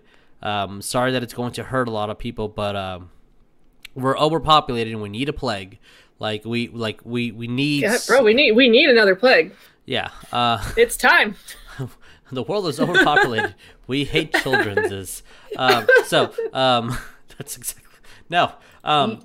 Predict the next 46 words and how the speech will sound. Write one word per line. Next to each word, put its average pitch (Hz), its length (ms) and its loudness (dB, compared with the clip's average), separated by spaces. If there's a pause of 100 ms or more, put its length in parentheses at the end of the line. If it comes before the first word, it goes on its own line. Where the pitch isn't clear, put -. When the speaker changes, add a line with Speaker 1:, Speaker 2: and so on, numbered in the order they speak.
Speaker 2:
Mm, 143 100 -8
Speaker 1:
so, 156 160 2
Speaker 2:
children. 151 340 4
Speaker 1:
uh, 151 120 2
a, 151 40 0
a 151 40 -2
complicated 170 560 0
villain 123 200 -2
like 110 160 -4
that, - 200 -4
I 123 60 0
think 127 220 -4
we 127 80 -2
would 127 100 -4
all 120 220 0
be 123 80 -4
like, 110 200 -4
"Wow, 165 140 0
that 110 140 0
was 113 180 -4
really 117 300 -4
well 107 200 -2
written. 110 420 -4
They 107 100 -8
had 107 120 -4
a 104 40 -8
lot 98 240 -8
of - 80 -20
conflict. 156 580 -6 (320)
Um, 117 280 -4
all 117 120 -2
the 113 80 -8
heroes 120 400 -4
doing 117 380 -6
what 110 180 -6
they 107 100 -6
think 101 220 -14
is 95 160 -16
best. 139 480 -2
Maybe 113 180 -10
the 110 120 -6
villain 107 420 -8
does 104 220 -10
have 104 180 -10
some 104 160 -12
points. 135 540 -6